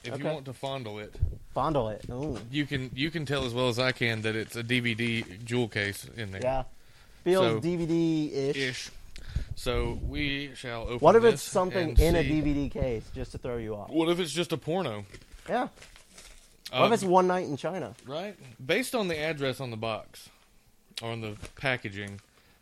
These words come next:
Speaker 1: uh, I don't know who the company is, but the address is an Amazon fulfillment center in Kentucky.
Speaker 2: All right.
Speaker 1: So I assume they purchased me something wrestling related off of Amazon, which you can do. Amazon
Speaker 2: Yeah.
Speaker 1: does have that.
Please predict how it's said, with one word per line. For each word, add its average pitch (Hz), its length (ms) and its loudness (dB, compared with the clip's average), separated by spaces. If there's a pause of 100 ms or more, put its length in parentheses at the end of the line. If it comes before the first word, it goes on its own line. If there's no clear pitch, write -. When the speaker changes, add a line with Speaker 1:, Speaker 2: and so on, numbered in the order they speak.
(160)
Speaker 1:
uh, 110 260 -6
I 120 120 -2
don't 165 240 -2
know 175 180 0
who 165 300 -2
the 139 100 -6
company 160 500 -4
is, 180 360 -6
but 123 360 -2
the 123 140 -4
address 143 600 -4
is 120 240 -6
an 123 100 -8
Amazon 131 440 -4
fulfillment 127 460 -6
center 110 240 -6
in 104 80 -6
Kentucky. 101 440 -10 (320)
Speaker 2:
All 123 180 8
right. 208 240 6 (480)
Speaker 1:
So 120 240 0
I 113 140 -2
assume 185 420 -2
they 147 100 0
purchased 131 380 -6
me 127 100 -6
something 123 380 -6
wrestling 123 340 -4
related 117 320 -2
off 110 140 -2
of 110 160 -10
Amazon, 110 560 -4
which 127 180 -4
you 143 80 -8
can 220 300 0
do. 147 340 0
Amazon 139 320 -4
Speaker 2:
Yeah. 185 100 2
Speaker 1:
does 147 240 -4
have 151 220 -4
that. 120 220 -4